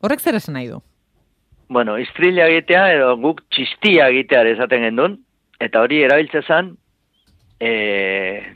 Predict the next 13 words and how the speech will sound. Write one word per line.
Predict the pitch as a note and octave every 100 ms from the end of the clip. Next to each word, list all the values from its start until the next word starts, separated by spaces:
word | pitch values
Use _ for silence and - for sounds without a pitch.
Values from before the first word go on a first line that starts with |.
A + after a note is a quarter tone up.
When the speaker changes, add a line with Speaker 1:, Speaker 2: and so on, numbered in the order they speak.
| _
Speaker 2:
txakolin | - C3 E3 D#3+ C#3 C3+ B2+ A#2+ A#2 A#2 G#2+ - _ _ G#2
gileen | B2+ C3+ A#2+ A#2 A#2+ A2+
arteko | A2+ - A#2 A2 - A2 A2
hitza | A#2+ B2
zan, | A2 B2 F#3 - _ _ _ _ _ -
eta | A#2+ A#2+ A#2+
da, | D3+ F3+ - _ _ _ _ _ _ _ _
e, | A2+ A2 A2 G#2+ G2+ F#2+
matza | F#2+ A#2+ D3+ - C3 A2
pilatu, | - A2+ - - B2+ F3 - _ _ _
tolarean, | A#2+ A#2 B2+ B2 D#3+ A#3 _ _ _ _ _ _ _ _ -
e, | A2+ G#2+ G2+ G2 F#2+ F#2+ - - - _ _ _ _ _ _
hankak, | - B2 A#2+ A#2 A2 A2